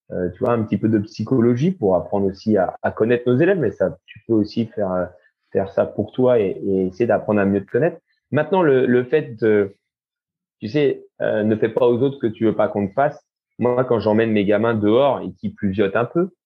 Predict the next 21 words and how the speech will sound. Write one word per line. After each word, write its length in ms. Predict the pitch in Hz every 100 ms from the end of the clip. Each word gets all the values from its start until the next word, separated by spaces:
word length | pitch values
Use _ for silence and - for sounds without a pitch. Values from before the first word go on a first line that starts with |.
| _ _ -
euh, 880 | 101 98 90 90 87 87 90 90 92 - -
je 420 | 107 107 98 95 - -
vais 300 | 135 139 139
courir 360 | - 104 117 120 -
aussi 460 | 110 107 - 120 _ _ _ _ -
quand 240 | 98 -
il 140 | 104 -
pluviote, 540 | 104 98 110 101 - _ _ _
tu 80 | -
vois. 300 | 98 120 _
Sauf 220 | - 117
que 140 | - 104
je 60 | 104
leur 120 | 104
explique 360 | 107 - 147
que 40 | 104
moi, 200 | 101 127
je 80 | 98
prévois 360 | - 113 151
mes 200 | 143 104
affaires. 340 | 101 - 92